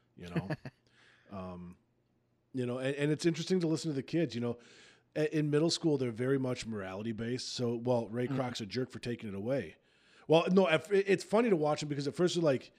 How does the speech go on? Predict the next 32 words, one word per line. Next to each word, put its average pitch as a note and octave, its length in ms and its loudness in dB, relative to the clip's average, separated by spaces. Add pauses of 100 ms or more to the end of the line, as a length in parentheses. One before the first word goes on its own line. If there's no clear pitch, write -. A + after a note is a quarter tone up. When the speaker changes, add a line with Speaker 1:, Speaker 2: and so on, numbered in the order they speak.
Speaker 1:
yeah, D3 240 2
Mac B2 340 -2
and, B2 220 -4
and A#2 180 -4
Dick C3+ 160 0 (140)
McDonald B2 500 -4
are, G2 240 -6
are G#2 100 -8
dumb. A#2 380 -2
They, A2+ 140 0
they, B2+ 260 -4
they A#2+ 220 -4
have C3+ 160 -2
this B2+ 260 -4
golden C#3 380 2
opportunity C3 720 -2 (400)
and B2 100 -4
they C#3 60 4
won't C3+ 240 2
do C#3 200 4
it. A#2 60 -4
And A#2 120 -6
then B2+ 80 -2
they C3 80 0
watch B2 420 -4 (180)
Ray A#2+ 220 -4
Kroc A2 320 -6
take A#2+ 220 -4
it G2+ 60 -6
away G#2 240 -2
from C3 200 -2
him. F#2 160 -10